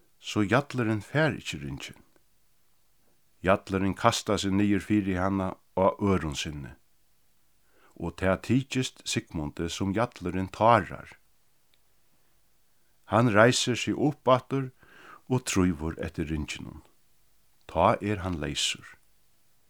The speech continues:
Jarlurin fær Sigmundi ringin og malti so, at henda ring skuldi Sigmundur aldri skiljast við,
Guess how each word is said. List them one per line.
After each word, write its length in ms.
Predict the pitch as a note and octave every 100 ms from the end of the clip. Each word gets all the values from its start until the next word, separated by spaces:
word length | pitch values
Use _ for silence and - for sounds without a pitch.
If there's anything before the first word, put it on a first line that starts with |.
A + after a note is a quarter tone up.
| _ _ _ _ _ _ _ _ _ _ -
Jarlurin 640 | G2 B2+ - C3+ C3 B2
fær 260 | A2 A2+
Sigmundi 640 | A2 - - A#2 A2+ G2+ D#2
ringin 560 | G2 C3 - C#3 C3 - _ _ - - - -
og 160 | B2 G#2+
malti 400 | C3 C#3 - C3
so, 400 | - C#3 D#3 B2+ _ _ _
at 220 | G2+ F#2+ A#2
henda 320 | D#3 E3 C3+
ring 240 | F2+ B2 C#3+
skuldi 440 | - - A2 -
Sigmundur 800 | G#2 - C#3+ - C#3+ C#3 C#3 C3+ - -
aldri 720 | C#3 E3+ C#3+ _ - B2+ B2+ G#2
skiljast 600 | - G2 F#2 E2+ E2+ -
við, 220 | C#2 C#2